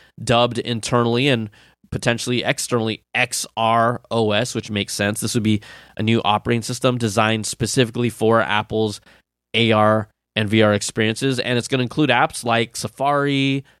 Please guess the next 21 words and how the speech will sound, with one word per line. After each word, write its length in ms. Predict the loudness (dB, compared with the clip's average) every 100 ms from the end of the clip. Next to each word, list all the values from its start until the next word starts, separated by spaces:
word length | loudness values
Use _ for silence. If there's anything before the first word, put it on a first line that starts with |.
| _ _
Photos, 800 | -18 -2 0 2 2 2 2 0 -8 _ _ _ _
Messages, 680 | -4 -2 -2 -2 0 0 -4
Maps, 520 | -2 0 -2 -6 -14 _
Apple 260 | -2 -2 -4
T 160 | -4 -4
V 120 | -4
Plus, 600 | -4 0 0 0 -6 -10 _ _ _ _ _ _
Apple 300 | -2 0 -2
Music, 640 | 2 2 2 2 0 -4 -20 _ _ _ _ _
Podcasts, 580 | 0 0 0 2 2 -2
and 140 | -6
the 60 | -8
calendar, 380 | -2 -2 2 0
and 100 | 0
then 100 | 0
as 140 | 0
well 140 | 2 2
as 100 | 0
a 60 |
FaceTime 540 | -4 0 0 2 2 2
app 220 | 0